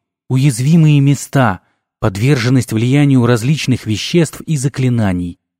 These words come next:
Все это на живых людях. Я старался оставаться безучастным. Не получалось. Нет, надо успокоиться.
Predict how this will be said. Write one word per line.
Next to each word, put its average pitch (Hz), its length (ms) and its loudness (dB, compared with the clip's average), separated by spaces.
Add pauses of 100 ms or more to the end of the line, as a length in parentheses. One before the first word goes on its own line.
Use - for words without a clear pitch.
(200)
Все - 480 -2
это 135 340 -2
на 104 200 0
живых 110 500 -2
людях. 117 560 -4 (840)
Я 113 200 -2
старался 120 520 -2
оставаться 117 540 -4
безучастным. 117 840 -2 (520)
Не 110 160 0
получалось. 113 840 -4 (240)
Нет, 101 380 -6
надо 117 260 -2
успокоиться. - 800 -8